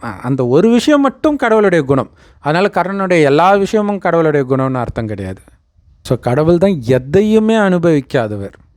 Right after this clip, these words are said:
அவருக்கு உடம்பே கிடையாது, என்ன அனுபவிக்கிறது? நீங்க கடவுளுக்கு ஏதோ ஒண்ணு படைக்கிறீங்க அப்படின்னா அவர் சாப்பிடுவாரு, அவருக்கு உடம்பே கிடையாது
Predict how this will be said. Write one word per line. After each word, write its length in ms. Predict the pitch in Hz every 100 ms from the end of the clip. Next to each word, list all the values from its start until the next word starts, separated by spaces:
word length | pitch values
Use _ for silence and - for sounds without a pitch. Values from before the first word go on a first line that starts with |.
| _ _ - - _
அவருக்கு 320 | - 135 131
உடம்பே 340 | 127 151 180 202
கிடையாது, 300 | 175 147 127
என்ன 220 | 131 175
அனுபவிக்கிறது? 720 | 139 131 120 101 107 98 - - - _ - _ _ _ _
நீங்க 480 | 131 127 120 117 110
கடவுளுக்கு 480 | - 131 143 135 135
ஏதோ 240 | 135 139
ஒண்ணு 100 | 135 123
படைக்கிறீங்க 680 | 131 127 135 139 127 127 127
அப்படின்னா 220 | 123 123
அவர் 300 | 165 185 151 139
சாப்பிடுவாரு, 420 | 151 147 131 113
அவருக்கு 300 | 147 165 135
உடம்பே 320 | 131 175 202
கிடையாது 360 | 196 151 117 82